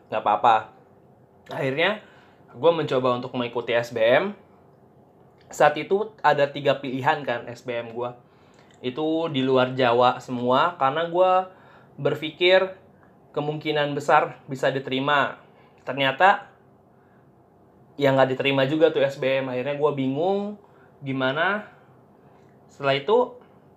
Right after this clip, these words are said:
gua mencoba untuk mendaftar simak U I. Karena simak simak U I itu saat itu. Gua ngambil dua pilihan. Yang pertama ilmu komunikasi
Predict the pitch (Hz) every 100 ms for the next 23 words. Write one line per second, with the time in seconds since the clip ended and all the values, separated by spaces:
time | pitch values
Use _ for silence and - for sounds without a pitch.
0 | _ _ _ - 135 196 180 160 165 180
1 | 170 156 147 139 135 156 147 151 143 -
2 | _ _ _ - 147 139 156 - 175 151
3 | 139 - _ _ _ _ _ - 123 123
4 | 131 127 - 95 98 - 151 143 - 160
5 | 151 143 131 175 170 156 143 143 139 139
6 | 127 123 _ _ _ _ _ _ _ -
7 | - - _ 131 165 180 151 147 139 143
8 | 139 156 156 170 151 135 131 - 123 139
9 | 170 - - - _ - 147 147 143 143
10 | 139 135 135 131 131 110 - 185 208